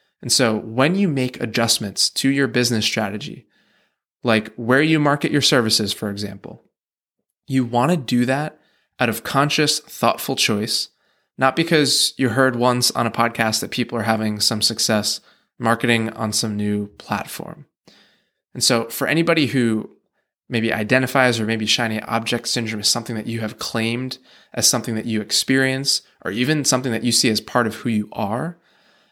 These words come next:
I just want to say, one, that's a lie. That is not part of who you are. It's just a pattern that's showing up that is separate from you and who God made you to be. But if that's you, this will be, applying what we're talking about in this episode will be a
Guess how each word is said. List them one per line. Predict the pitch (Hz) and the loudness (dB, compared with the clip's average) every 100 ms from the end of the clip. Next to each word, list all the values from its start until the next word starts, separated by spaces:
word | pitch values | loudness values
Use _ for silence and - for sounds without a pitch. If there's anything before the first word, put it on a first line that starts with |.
| _ _ | _ _
I | 120 | -2
just | 113 | 0
want | 143 | 2
to | 120 | 2
say, | 113 | 2
one, | 104 113 131 165 | 2 2 2 2
that's | 117 - | 0 2
a | 123 | 0
lie. | 113 107 104 | 2 2 2
That | 107 | 0
is | 104 | -2
not | 113 - | -4 -8
part | - 131 127 | -2 2 2
of | 120 | 2
who | - | 0
you | 117 110 - | 0 0 -4
are. | 101 95 135 - _ _ _ _ | -6 -8 -10 -12 _ _ _ _
It's | - 120 | -4 0
just | - - | 0 0
a | 110 | -6
pattern | - 117 107 107 120 135 | -4 0 0 0 -4 -6
that's | - 110 | -4 0
showing | - 113 117 | 2 2 0
up | 104 123 _ _ _ _ _ _ | -4 -6 _ _ _ _ _ _
that | 120 | -2
is | 110 - | 2 2
separate | 131 - 120 | 2 0 -4
from | - 117 | -4 -4
you | 107 110 110 113 123 | -4 0 2 2 -2
and | 117 110 | -4 -6
who | |
God | 113 110 107 | -2 -2 -2
made | 107 107 | -4 -6
you | 110 | -6
to | |
be. | 110 101 127 - _ - - - - - | -6 -8 -8 -14 _ -20 -20 -20 -12 -4
But | 120 - | -4 -2
if | 156 - | -2 0
that's | 160 147 - | 0 0 -2
you, | 110 104 123 - _ _ _ _ - | -2 -2 -6 -12 _ _ _ _ -4
this | 117 143 - | 2 4 4
will | 151 | 2
be, | 127 123 117 - - _ - - | 2 2 2 -2 -16 _ -18 -12
applying | - - 147 175 | -6 2 4 4
what | 156 | 4
we're | 127 | 2
talking | 123 117 107 | 2 2 0
about | 104 110 | -4 -4
in | |
this | 110 | -4
episode | 110 - - 107 101 | -4 -4 -2 -4 -4
will | 107 117 120 | 0 2 2
be | 117 113 110 110 - | 2 2 2 0 -2
a | 107 104 101 98 | -2 0 -2 -4